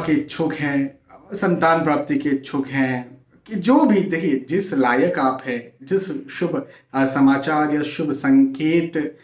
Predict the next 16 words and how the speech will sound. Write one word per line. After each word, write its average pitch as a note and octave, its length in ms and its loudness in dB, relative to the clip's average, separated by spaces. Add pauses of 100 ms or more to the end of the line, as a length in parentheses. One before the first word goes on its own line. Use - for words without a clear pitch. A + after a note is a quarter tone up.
(260)
आ, B2 200 0
की D3+ 80 0
प्रतीक्षा C#3 520 -2
में C#3 120 2
हैं, C#3 140 0
कोई C#3 140 0
नया C3+ 320 4
कार्य, C3+ 440 2
कोई, C3+ 340 2
कोई C3+ 400 0 (280)
महत्वपूर्ण C3+ 720 2
कार्य C#3 420 2
आप C3+ 260 2
कर C3 140 -2
रहे B2 200 -6
हैं, B2 220 -6